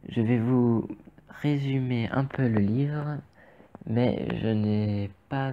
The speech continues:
envie de vous raconter tout ce livre, car si je vous raconte le livre dans les moindres détails, il n'y aura absolument plus aucun intérêt à ce que vous le lisiez. Donc,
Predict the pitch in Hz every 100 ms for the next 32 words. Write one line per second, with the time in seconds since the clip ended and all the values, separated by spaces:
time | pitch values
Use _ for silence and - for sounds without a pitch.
0 | 127 131 131 135 120 110 113 101 98 95
1 | 135 _ _ _ _ _ 120 - 117 117
2 | 107 143 - 107 101 113 135 127 - 117
3 | 110 - 143 135 123 123 123 120 117 110
4 | 107 - 127 - - - 117 117 113 107
5 | 107 104 98 104 139 151 135 104 98 101
6 | 104 - - - - 113 113 110 101 -
7 | 123 113 113 107 127 135 117 135 139 160
8 | 143 - 110 101 104 - - - 139 139
9 | 131 139 135 127 123 107 - - - _
10 | _ _ _ - - - - _ 139 120
11 | - - -